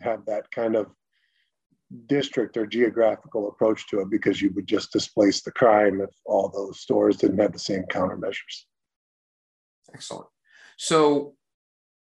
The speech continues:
Speaker 2: tell me a little bit about the experience that you've had specifically with N G S, um, and their products, right? So,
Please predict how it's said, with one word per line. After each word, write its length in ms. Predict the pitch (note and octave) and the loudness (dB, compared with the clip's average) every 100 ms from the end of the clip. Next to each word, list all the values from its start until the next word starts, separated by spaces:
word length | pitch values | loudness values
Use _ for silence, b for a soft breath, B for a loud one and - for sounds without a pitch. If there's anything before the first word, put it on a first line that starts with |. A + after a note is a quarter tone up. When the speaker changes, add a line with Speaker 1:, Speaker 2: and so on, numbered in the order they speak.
| _ | _
Speaker 2:
tell 140 | - G#3+ | -4 0
me 80 | |
a 40 | G#3+ | 0
little 180 | G3+ F#3 | 0 0
bit 100 | F3 | 0
about 200 | E3 D#3+ | 0 0
the 80 | |
experience 580 | D3 - - D3 C#3+ C3+ | -4 -4 -6 -2 -2 -2
that 80 | B2 | -4
you've 120 | A2+ | -6
had 300 | A2+ A#2+ A2 | -4 -4 -4
specifically 520 | G2 A2+ B2 A#2 G#2+ G#2+ | -6 -6 -4 -2 -2 -2
with 160 | G2+ | -2
N 120 | G2+ | -4
G 180 | G2 F#2+ | -4 -4
S, 420 | F#2+ F#2 - - - | -4 -4 -8 -12 -10
um, 240 | G2 G2 | -8 -8
and 140 | F2+ G2 | -8 -6
their 120 | F#2 | -6
products, 580 | - F2+ E2 - - - | -4 -4 -4 -10 -12 -10
right? 260 | F#2+ F#2+ | -8 -8
So, 320 | - G#2 F#2+ | -6 -6 -6